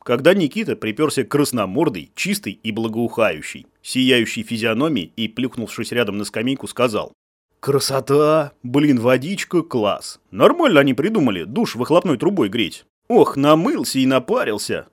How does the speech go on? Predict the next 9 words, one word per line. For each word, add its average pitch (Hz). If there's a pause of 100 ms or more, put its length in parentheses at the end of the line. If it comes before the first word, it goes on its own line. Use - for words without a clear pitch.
(140)
Брейк, 139
с -
меня 117
причитается!" — 151 (140)
зашептал 117
он 104
мне 110
на 120
ухо. 92